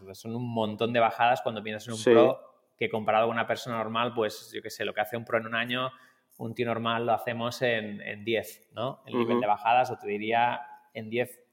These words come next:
Speaker 1: algunos, los que van mucho,
Speaker 2: Ujú.
Speaker 1: yo seguro que no.
Speaker 2: Ujú.
Speaker 1: Eh,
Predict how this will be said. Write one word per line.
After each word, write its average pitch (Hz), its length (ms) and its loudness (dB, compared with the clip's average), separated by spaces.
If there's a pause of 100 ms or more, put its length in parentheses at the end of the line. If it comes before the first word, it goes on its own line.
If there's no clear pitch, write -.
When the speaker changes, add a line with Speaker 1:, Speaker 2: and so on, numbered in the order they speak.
(100)
Speaker 1:
algunos, 110 560 2
los 101 140 -8
que 117 80 -2
van 110 160 4
mucho, 120 300 0
Speaker 2:
Ujú. 139 80 2
Speaker 1:
yo 113 120 0
seguro 123 340 0
que 127 120 -6
no. - 180 -8 (640)
Speaker 2:
Ujú. 120 120 -2
Speaker 1:
Eh, 113 600 4